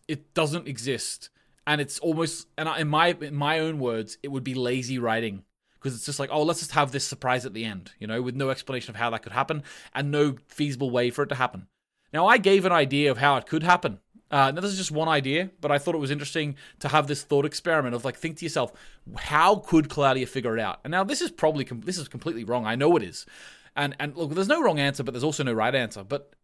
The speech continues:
this is, uh, my off the top of my head idea of how it would go. And I said, "Claudia found out about the eighty-six i-, incident, which occurs at the same time as the Tannhaus origin machine.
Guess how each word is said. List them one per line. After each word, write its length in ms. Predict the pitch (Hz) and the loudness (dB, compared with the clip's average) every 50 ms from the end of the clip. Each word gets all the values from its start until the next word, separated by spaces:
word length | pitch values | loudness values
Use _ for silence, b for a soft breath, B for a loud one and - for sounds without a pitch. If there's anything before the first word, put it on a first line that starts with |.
| _ _ _ - | _ _ _ -6
this 220 | 175 185 185 - 214 | -4 -4 -2 -2 -2
is, 240 | 185 156 143 143 - - | -2 -2 -4 -6 -6 -4
uh, 340 | 139 143 139 135 127 123 - - | -2 0 0 0 0 0 -2 -4
my 480 | 123 135 147 147 165 160 143 135 123 - B B B B B B - | -2 0 4 4 6 6 4 2 0 -4 B B B B B B 4
off 200 | 185 190 190 - | 4 4 4 2
the 80 | 208 | -4
top 160 | - - 165 156 | -2 -2 -2 -2
of 40 | |
my 120 | 156 147 131 | 0 -2 2
head 180 | 139 139 139 131 | 2 2 2 2
idea 680 | - 131 131 131 117 117 123 120 107 98 98 95 - _ _ - | 0 -2 -2 -2 -2 -4 -4 -4 -4 -4 -8 -12 -14 _ _ -6
of 140 | 123 120 - | -6 -4 2
how 200 | 127 127 131 123 | 2 2 2 2
it 40 | |
would 140 | 120 117 110 | 0 -4 -4
go. 240 | 120 117 107 90 - - - | -4 -4 -4 -6 -8 -8 -4
And 100 | 131 151 | -2 -2
I 80 | 170 | -2
said, 400 | 156 - 156 135 123 127 139 139 _ _ _ _ _ _ _ _ _ _ _ _ _ _ _ _ - - B B B B B B B B B B B | -2 0 0 0 0 0 -2 -6 _ _ _ _ _ _ _ _ _ _ _ _ _ _ _ _ -20 -20 B B B B B B B B B B B
"Claudia 340 | - - 202 220 247 262 247 | 4 6 6 6 6 4 0
found 300 | - - 214 202 202 185 | 0 2 2 2 4 4
out 140 | 180 180 175 | 4 4 4
about 260 | 165 170 165 - - | 4 4 4 4 2
the 300 | 160 156 151 151 147 - - _ - - | -2 -2 -2 -4 -6 -10 -16 _ -8 -2
eighty-six 580 | 160 165 165 165 151 - - 175 147 - - | 0 0 0 0 -2 -2 -4 -4 -4 -6 -10
i-, 80 | - 160 _ _ _ | -12 -12 _ _ _
incident, 520 | - 160 170 156 - 156 131 120 131 147 - | -6 -6 -4 -4 -4 -4 -4 -4 -6 -8 -10
which 200 | - - 139 - | -8 -8 -8 -8
occurs 320 | 147 135 - 156 151 147 139 | -6 -2 0 2 2 2 0
at 60 | - | -2
the 60 | - | -6
same 240 | - - 156 165 160 | -2 -2 -2 -2 -2
time 260 | 139 156 147 143 135 | -2 0 0 0 0
as 60 | 127 | -2
the 60 | 123 113 | -6 -4
Tannhaus 380 | - 139 135 139 139 127 - | -2 -2 -2 0 -2 -2 0
origin 300 | 139 131 147 156 139 127 | 0 0 0 0 -2 -6
machine. 380 | 120 107 - - 107 110 135 | -6 -8 -8 -8 -8 -10 -10